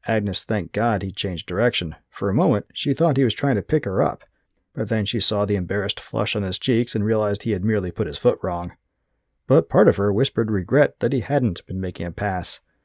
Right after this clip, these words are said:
the part that had gotten her into trouble too many times before in the past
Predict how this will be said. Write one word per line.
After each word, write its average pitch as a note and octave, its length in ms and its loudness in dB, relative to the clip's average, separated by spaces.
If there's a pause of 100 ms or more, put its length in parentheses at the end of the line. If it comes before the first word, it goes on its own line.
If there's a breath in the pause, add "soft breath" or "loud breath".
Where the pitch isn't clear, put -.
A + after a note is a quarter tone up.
(260)
the - 80 -10
part B2+ 300 4
that A2 120 2
had G#2 120 4
gotten G#2+ 460 0
her A2+ 260 0
into G2+ 300 -6
trouble G2+ 580 -2
too C3 240 -2
many B2 240 2
times A#2 340 0
before A2+ 340 0
in G#2+ 80 2
the G#2 60 -2
past G2 500 -4